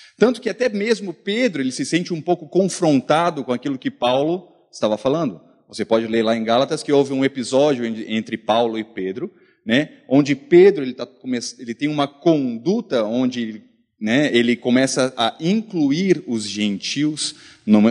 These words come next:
evangelho da graça. De repente, quando começa a chegar alguns judeus, ele começa a fazer uma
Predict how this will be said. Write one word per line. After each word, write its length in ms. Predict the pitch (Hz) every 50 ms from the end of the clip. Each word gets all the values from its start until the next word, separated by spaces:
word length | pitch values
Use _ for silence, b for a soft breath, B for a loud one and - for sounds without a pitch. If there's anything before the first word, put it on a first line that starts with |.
| 107 113
evangelho 440 | 107 101 98 101 92 98 95 98 107
da 100 | 123 123
graça. 320 | 117 123 135 143 - 156
De 60 | 156
repente, 400 | 156 170 165 - 175 190 202 -
quando 160 | - 190 185
começa 300 | 175 - 175 180 175 -
a 20 | 170
chegar 200 | - 175 160 156
alguns 280 | 156 151 156 175 175
judeus, 360 | 147 185 165 156 175 190 196 185
ele 120 | 196 185
começa 340 | - 185 170 170 175 170 185
a 20 |
fazer 240 | - 180 165 160 170
uma 160 | 170 170 165